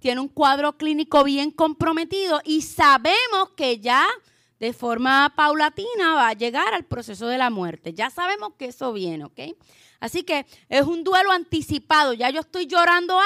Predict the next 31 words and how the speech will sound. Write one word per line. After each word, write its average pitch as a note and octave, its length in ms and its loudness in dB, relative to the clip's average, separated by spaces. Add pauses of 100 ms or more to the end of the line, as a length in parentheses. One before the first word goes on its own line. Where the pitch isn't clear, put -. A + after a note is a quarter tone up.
(100)
algo D#4+ 180 -4
a C4+ 140 0
pesar C4 420 -2
de E4 180 -2
que E4 140 -6
todavía E4 880 0 (240)
la A3+ 160 -6
persona E4 480 -4
no B3+ 100 -6
ha A3+ 60 -6
terminado, C4 560 -4
¿verdad? A#3+ 280 -2
No, A3 220 -10
no G#3+ 220 -10
ha, A#3+ 160 -4
no B3+ 100 -2
ha C4+ 80 -4
concluido E4 560 -2
ese D#4+ 180 -10
proceso D#4+ 600 -8 (240)
de A#3+ 280 -4
la A3 180 -2
vida G#4+ 420 -4 (220)
a G#3+ 120 -2
la G3 140 -4
muerte. F#3+ 480 -10 (300)
Mire, G#4 260 6
eso G4+ 160 4
es C5 80 10 (160)
un F#4 60 2
misterio, G#3+ 480 0